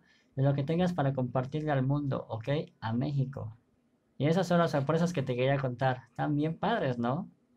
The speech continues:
Y es que de eso se trata, porque por ahí había otro comentario en el que decían, "Ya no son tiempos del que no tranza, no avanza". Estamos totalmente de acuerdo contigo, amigo.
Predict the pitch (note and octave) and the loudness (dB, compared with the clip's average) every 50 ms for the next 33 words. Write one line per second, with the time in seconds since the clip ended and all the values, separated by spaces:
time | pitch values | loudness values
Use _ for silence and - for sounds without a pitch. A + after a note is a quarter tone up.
0 | _ _ _ _ _ - D#3 F3 F3 - A#3+ G3+ G3+ G#3 G3+ G#3+ F#3 E3 C#3 C3+ | _ _ _ _ _ -6 -4 -4 -2 0 0 2 2 2 2 0 0 -2 -2 0
1 | C3+ C#3 D#3 F3 F3 - C#3 B2+ A#2+ - C3 B2 - - C3 - C#3 C#3 C#3+ D#3 | 2 2 2 2 2 0 0 -2 -2 -2 -4 -4 -2 -4 -4 0 2 2 2 4
2 | F3 G3 G3+ F#3+ F#3+ F#3 F3+ F3+ F3+ F3 D#3 C3+ B2+ B2+ A#2+ A2+ - C#3+ D3 D#3 | 4 2 2 2 0 0 -2 -2 -2 -2 0 0 0 0 -2 -2 -2 -2 -2 -2
3 | D#3 D#3 D3+ - - _ _ _ _ - C3 C3+ C#3 C3+ C#3 C3+ C3 C3+ C3 - | -2 -4 -4 -6 -10 _ _ _ _ -2 0 0 0 0 0 0 0 0 0 0
4 | - D#3 D#3 D#3+ D#3 D#3 - - _ _ _ _ _ - D#3+ F3+ G3 G3 - G#3 | 0 0 2 2 0 -2 -6 -12 _ _ _ _ _ -2 0 2 2 0 0 0
5 | G3+ F3+ - D#3+ E3 F3 F3 F3 E3+ D#3+ C#3+ C3+ C3 B2+ - C3 B2+ C3 D3 D#3+ | -2 0 0 0 2 2 2 2 2 2 2 2 0 0 -2 -2 0 0 0 0
6 | D#3 - D#3 D#3+ D#3 D3+ D3 D3 C#3+ C#3+ C#3 C3 B2 B2+ C#3 D3 C#3 C#3 A#2 A2 | 0 0 0 0 0 0 -2 0 2 2 4 4 4 4 2 0 -2 -4 -6 -6
7 | A2 A2 - _ _ - - - - E3 E3+ F3 F3+ F3 F3 - C#3 C#3 - D#3 | -6 -8 -10 _ _ -14 -12 -8 -4 -2 0 2 2 2 2 0 -2 -2 -2 -2
8 | D#3+ D#3+ E3 D#3+ C#3+ D3 C3+ C#3 C#3 C#3+ D3 D3 D3 C#3 C3+ B2+ B2 A#2 D3 D#3 | 0 0 0 0 0 0 0 0 0 0 0 0 0 -2 -2 -4 -2 0 0 0
9 | D3+ C#3 C3 A#2+ A#2+ A#2+ A#2 A#2 - | 0 0 -2 -2 -4 -6 -8 -10 -12